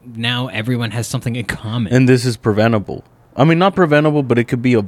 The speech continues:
Speaker 2: it's, it's slightly avoidable
Speaker 1: You,
Speaker 2: if
Speaker 1: there
Speaker 2: you
Speaker 1: are things to mitigate it
Speaker 2: Yeah.
Speaker 1: we, that we know.
Speaker 2: Yeah, you
Speaker 1: Yeah.
Speaker 2: can definitely slow it down
Speaker 1: Definitely.
Speaker 2: to a certain extent.
Speaker 1: Yeah.
Speaker 2: You know, but I think eventually people will, are either all gonna get it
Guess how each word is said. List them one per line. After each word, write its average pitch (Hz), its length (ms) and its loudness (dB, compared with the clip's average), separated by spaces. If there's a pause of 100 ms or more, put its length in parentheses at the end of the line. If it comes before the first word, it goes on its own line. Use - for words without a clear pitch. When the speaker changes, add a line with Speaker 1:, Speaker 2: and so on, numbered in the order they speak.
Speaker 2:
it's, 123 380 -2
it's 123 160 0
slightly 127 560 0
avoidable 123 420 2
Speaker 1:
You, 135 140 6
Speaker 2:
if 135 60 4
Speaker 1:
there 131 80 4
Speaker 2:
you 131 40 6
Speaker 1:
are 131 100 4
things 135 360 -4
to 127 100 -4
mitigate 110 560 -4
it - 60 -4
Speaker 2:
Yeah. 113 240 4
Speaker 1:
we, - 60 -4
that 98 200 -10
we 90 120 -12
know. 85 200 -12
Speaker 2:
Yeah, 104 100 0
you 98 120 0
Speaker 1:
Yeah. 113 60 -4
Speaker 2:
can 110 180 -2
definitely 107 500 -6
slow 92 320 -6
it - 80 -12
down 87 380 -10 (220)
Speaker 1:
Definitely. 113 100 -2
Speaker 2:
to 95 80 -4
a 92 120 -4
certain 90 200 -6
extent. 87 540 -10
Speaker 1:
Yeah. 160 200 -6 (380)
Speaker 2:
You 104 80 -6
know, - 260 -10 (380)
but 107 140 -2
I 107 80 2
think 123 260 -2
eventually 107 500 -2
people 101 320 -6
will, 98 240 -6
are 95 160 -2
either 104 320 0
all 110 160 2
gonna 127 200 2
get 101 260 -2
it 143 200 0